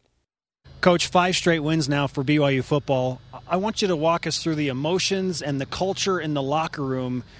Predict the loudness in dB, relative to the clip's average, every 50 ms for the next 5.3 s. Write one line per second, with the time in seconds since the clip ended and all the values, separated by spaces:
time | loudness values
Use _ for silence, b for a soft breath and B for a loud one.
0 | B B B -4 -2 -2 0 2 2 2 2 2 -2 -2 0 0 2 0 0 0
1 | 0 0 0 -2 -4 -8 -10 -4 -2 0 0 0 0 0 2 0 0 0 -2 -2
2 | 0 0 0 0 0 0 0 0 0 0 0 0 0 0 0 0 0 -2 -2 -2
3 | -2 0 0 0 0 0 0 0 -2 -4 -4 -4 -4 -2 -2 -2 -4 -4 -4 -4
4 | -2 -2 -2 -2 -4 -4 -6 -4 -4 -4 -2 -2 -2 -4 -2 0 0 0 0 0
5 | -2 -4 -8 -10 -10 -10